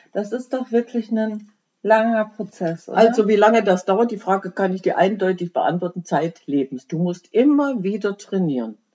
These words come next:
Speaker 2: Das
Speaker 1: Ja.
Speaker 2: heißt also, wenn ich jetzt meine Gelassenheitsübungen, egal auf welche Art und Weise, wenn ich da irgendwann mal nachlasse, rutsche ich automatisch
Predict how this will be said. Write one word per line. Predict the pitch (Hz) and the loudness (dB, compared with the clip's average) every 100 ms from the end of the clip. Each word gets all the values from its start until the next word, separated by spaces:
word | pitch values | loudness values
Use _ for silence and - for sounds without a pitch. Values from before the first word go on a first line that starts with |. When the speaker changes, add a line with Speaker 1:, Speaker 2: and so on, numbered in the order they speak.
| _ | _
Speaker 2:
Das | 185 190 | -2 2
Speaker 1:
Ja. | 214 | 0
Speaker 2:
heißt | 226 156 | 2 0
also, | 208 202 | 0 2
wenn | 196 196 | 0 0
ich | 208 | -2
jetzt | 208 208 196 | -4 -4 -2
meine | 185 180 | 0 0
Gelassenheitsübungen, | 175 180 233 226 196 190 180 _ 202 190 180 180 175 | -2 -2 -2 -4 -2 -2 -4 _ -8 -4 -2 -2 -2
egal | 170 214 277 | 0 2 2
auf | 175 | -2
welche | 190 175 180 | -2 -2 -4
Art | 165 156 | -6 -6
und | 156 - | -8 -6
Weise, | 190 170 165 185 - _ _ _ - | -4 -2 -2 -4 -6 _ _ _ 0
wenn | 202 | 2
ich | 196 - | 2 4
da | 185 - | 4 4
irgendwann | 226 269 269 233 208 190 | 2 2 4 0 2 2
mal | 180 170 | 2 0
nachlasse, | 170 202 226 - 165 160 185 | 0 0 -2 -2 -2 -2 -2
rutsche | 240 240 202 | -4 -4 -10
ich | - | -4
automatisch | 185 220 214 180 180 196 196 190 - | 0 0 0 -2 0 0 -2 -6 -16